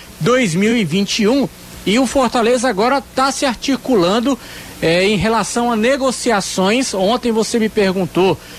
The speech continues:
sobre uma possível possibilidade de venda do Romarinho. Até então não tinha uma informação oficial,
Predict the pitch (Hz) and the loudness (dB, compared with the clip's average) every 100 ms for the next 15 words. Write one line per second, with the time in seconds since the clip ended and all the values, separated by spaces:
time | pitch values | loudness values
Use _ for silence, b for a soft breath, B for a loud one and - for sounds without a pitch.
0 | B - - 196 185 214 180 - 165 180 | B -6 -2 0 2 2 2 0 -4 -2
1 | 220 185 - 254 269 240 190 208 208 202 | 0 0 0 0 2 2 2 0 0 0
2 | 202 180 190 175 180 170 131 208 240 156 | 0 2 0 -2 -2 -2 0 2 2 0
3 | 135 B B - 190 285 151 214 214 185 | -2 B B -2 2 2 2 2 2 2
4 | 156 208 247 B B B - 160 - 247 | 2 0 -2 B B B -4 -2 0 0
5 | 269 - 220 208 233 202 - 269 240 185 | 0 0 0 2 0 -2 0 2 2 0
6 | - 202 208 180 208 196 175 175 151 - | 0 0 0 0 0 0 0 -2 -2 0
7 | 208 160 233 | 2 2 0